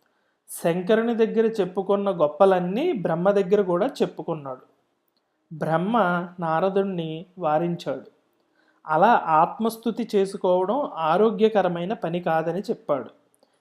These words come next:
వింటేగా నారదుడు అక్కడి నుంచి వైకుంఠం చేరాడు. నారదుడి రాక గురించి తెలియగానే నారాయణుడు స్వయంగా ఎదురు వెళ్ళాడు. స్వాగత సత్కారాలతో ఆహ్వానించాడు.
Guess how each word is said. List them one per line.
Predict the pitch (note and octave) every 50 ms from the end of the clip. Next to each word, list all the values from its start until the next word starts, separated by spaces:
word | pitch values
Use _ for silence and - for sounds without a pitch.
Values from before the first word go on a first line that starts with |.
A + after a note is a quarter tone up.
| _ _
వింటేగా | F3+ F3 E3+ F3+ F3+ F#3 G3 G3+ G3+ G#3 G#3+ G#3
నారదుడు | G3+ F#3 F#3 F#3 F3+ F#3 F3+ F3+ F3+ F3+ F3+ F3 F3+ - - _ _ _ _ _ _ _ -
అక్కడి | E3 E3+ - - G3+ G3 G3
నుంచి | F3+ F3 F3+ F#3 - B3+ A#3
వైకుంఠం | F#3+ D#3 E3 E3 - G3 F#3+ F#3+ F3+ A3 C4 C4 - F#3+
చేరాడు. | E3 D#3+ D#3 C#3+ C3 B2 - - _ _ _ _ _ _ _ _ _ _ _ _ -
నారదుడి | F3 D#3+ D#3 D#3+ E3+ G#3 A3 A#3 A3+ A#3+ B3 B3
రాక | A3 G#3+ G#3 G#3 G#3 G#3 A3
గురించి | G#3 G#3 - - F3+ G3 G3+ G#3 G3+ G3 - A3
తెలియగానే | - - E3 E3 E3+ F#3+ F#3+ F#3+ F#3+ F#3 F#3 G#3 C#4 D#4+ C#4+
నారాయణుడు | G3+ E3 D#3+ D#3+ E3+ G3+ G#3+ A3 A3 A3+ A3+ A3 G#3+ F#3+ F3+ F3+ F3 F#3 G#3
స్వయంగా | - - - E3+ D#3+ F#3 G#3 G#3 A3 B3 C4+
ఎదురు | A#3+ G3+ F#3 F#3+ F3+
వెళ్ళాడు. | E3+ E3 D#3+ D3+ D3 C#3 B2+ A#2+ - - _ _ _ _ _ _ _ _ _ _ _ _ _ _ _ _ _ _ -
స్వాగత | - - F#3 E3 D#3+ E3+ F#3 A3+ A3 A3+
సత్కారాలతో | A3 A3+ G#3+ G3+ - - - G3 G3 G3+ G3+ G3+ G3 G3 G3 G3 B3+
ఆహ్వానించాడు. | D#4 C4+ F#3 F3 E3+ - F#3 F3+ F3 E3+ E3+ E3+ E3 - D#3 C#3 B2+ -